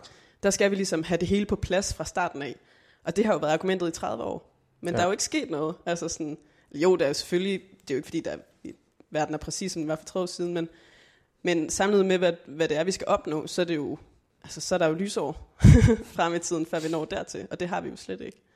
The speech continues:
Speaker 2: Ja, altså, jeg, jeg forstår godt din pointe, og jeg tror også, det, jeg kunne sagtens forestille mig, at det vil blive en diskussion, vi kommer til at have,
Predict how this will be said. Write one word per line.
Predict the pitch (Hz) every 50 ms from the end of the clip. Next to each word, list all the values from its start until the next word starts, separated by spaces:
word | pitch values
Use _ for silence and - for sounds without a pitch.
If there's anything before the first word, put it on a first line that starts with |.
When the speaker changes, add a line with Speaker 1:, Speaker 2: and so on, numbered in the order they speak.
| - - - - - _ -
Speaker 2:
Ja, | - 131 131 -
altså, | - 117 - 120 -
jeg, | - 120 113 - 123 -
jeg | 120 110
forstår | 117 - 143 143
godt | 139 135 127
din | 143 131 -
pointe, | - 120 113 113 120 127
og | 117
jeg | 107
tror | - - 143 143
også, | 127 117 117 - - - - -
det, | 123 120 110 107 -
jeg | - 120
kunne | 110 110 - - _ -
sagtens | - - 123 120 135 131 -
forestille | - 120 120 127 - - 120 113
mig, | 110 107 - -
at | 104 - -
det | 110 104
vil | 104 104 104
blive | 104 - 107 104 101 101 101 _ _ _ _ _ _ _ _ _ - -
en | 117
diskussion, | - 117 - - - - - 131 123
vi | 117 113
kommer | - 113 113 107
til | - -
at | 117 104
have, | 101 107 110 117